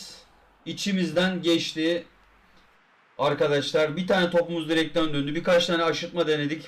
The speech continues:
O golleri hatırlarsanız inşallah aramayız dedik ama harbiden helal olsun kardeşimize. Ee, dört tane de kurtarışı varmış. Dediğim gibi oyun biraz sanki momentumda biraz ona, ondan yana gibiydi sanki hissettim ama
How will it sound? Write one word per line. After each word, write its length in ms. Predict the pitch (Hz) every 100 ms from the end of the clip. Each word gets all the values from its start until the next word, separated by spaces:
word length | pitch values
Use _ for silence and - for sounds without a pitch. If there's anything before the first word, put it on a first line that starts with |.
| -
O 180 | 170 165
golleri 500 | 165 165 165 175 170 _ -
hatırlarsanız 760 | 135 165 165 156 151 156 165 - _ _ 170
inşallah 480 | 180 175 160 170
aramayız 480 | 151 156 165 156 127
dedik 200 | 135 160
ama 440 | 180 170 185 180 - -
harbiden 380 | - 170 151 170
helal 240 | 165 170
olsun 300 | 147 127 147
kardeşimize. 720 | 139 131 127 135 127 151 175 - _ _ -
Ee, 60 | 127 127 127 127 123 120
dört 240 | 175 175
tane 200 | 170 165
de 80 | 175
kurtarışı 480 | 170 147 156 147 160
varmış. 480 | 127 131 180 - - _ _ _ _ _ -
Dediğim 260 | 160 175
gibi 200 | 147 139
oyun 340 | 165 156 170 165
biraz 240 | 165 -
sanki 260 | 170 156 160
momentumda 840 | 151 156 165 165 156 156 156 147 - 123
biraz 280 | 143 143
ona, 360 | 143 143 147 147
ondan 300 | 143 139 147
yana 260 | 143 139 139
gibiydi 360 | 127 123 113
sanki 280 | 113 123 117
hissettim 380 | 120 127 127 196
ama 340 | 180 190 185